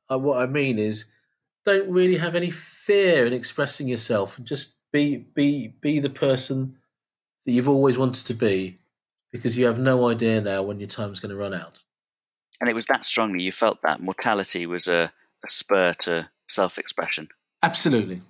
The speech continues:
Speaker 1: Uh,
Speaker 2: Mm.
Speaker 1: and, um, it, it, it really, you know, I, I don't really tend to hold back now when it comes to expressing opinions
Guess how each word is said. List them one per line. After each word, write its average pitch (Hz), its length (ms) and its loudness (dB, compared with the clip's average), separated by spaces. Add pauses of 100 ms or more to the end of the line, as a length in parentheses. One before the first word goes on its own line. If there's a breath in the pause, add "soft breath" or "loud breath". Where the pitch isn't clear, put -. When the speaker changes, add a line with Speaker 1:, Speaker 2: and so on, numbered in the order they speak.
(240)
Speaker 1:
Uh, 117 280 2
Speaker 2:
Mm. 85 180 -8 (100)
Speaker 1:
and, 120 520 0 (920)
um, 120 680 0 (720)
it, 165 100 0
it, 170 680 -2 (460)
it 156 80 0
really, 165 320 4
you 160 240 0
know, 151 60 4
I, 156 340 2
I - 20 4
don't 139 360 2
really 139 320 4
tend 127 280 0
to 135 80 -2
hold 127 320 2
back 123 360 0
now 98 440 -2 (480)
when 117 140 0
it 113 80 0
comes 113 260 0
to 120 80 -2
expressing 110 460 0
opinions 104 540 -2